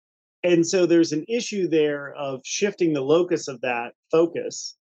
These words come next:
to what the patient wants and designing the process around them. And I think we really struggle there. That's been a big part of our work at N R C Health, is saying, design the process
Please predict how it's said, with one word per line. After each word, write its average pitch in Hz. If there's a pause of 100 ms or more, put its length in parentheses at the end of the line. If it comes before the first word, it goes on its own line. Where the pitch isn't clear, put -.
to 151 (260)
what 190
the 170
patient 196
wants 139
and 147
designing 151
the 131
process 135
around 120
them. 117
And 143
I 135 (100)
think 196
we 170
really 147
struggle 139
there. 123 (760)
That's 226
been 311
a 175
big 170
part 156
of 139
our 131
work 139 (140)
at 131
N 135
R 123
C 120
Health, 185 (460)
is 151
saying, 147 (300)
design 151
the 190
process 123